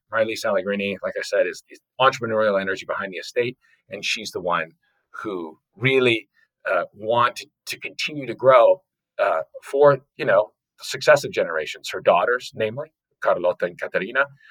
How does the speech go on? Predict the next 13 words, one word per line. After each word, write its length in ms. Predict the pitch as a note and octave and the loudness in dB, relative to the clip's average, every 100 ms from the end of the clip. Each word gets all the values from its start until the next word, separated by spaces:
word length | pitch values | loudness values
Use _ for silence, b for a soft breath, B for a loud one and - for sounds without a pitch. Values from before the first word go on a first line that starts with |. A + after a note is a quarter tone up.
| b b - | b b -8
and, 360 | F#2+ F2+ F2+ E2+ | -4 -4 -2 0
uh, 340 | E2+ E2 D#2+ - | 0 0 -4 -2
and 180 | A#2+ - | -2 -2
for 100 | A2 | -2
generations 540 | A#2 A2 G2+ - F#2+ | 2 2 2 -2 -10
beyond 320 | - G2 F2 D#2+ | -6 -4 -4 -4
that, 200 | C#2+ - | -10 -10
because 460 | D#2+ F#2 F2 - - _ _ _ _ | -14 -10 -10 -10 -20 _ _ _ _
when 180 | A2 A2 | -6 -4
you 80 | G#2+ | -2
invest 440 | G#2+ - - - | 4 6 6 2
in 100 | G#2+ | -6
that, 220 | G#2 G2 | -2 -2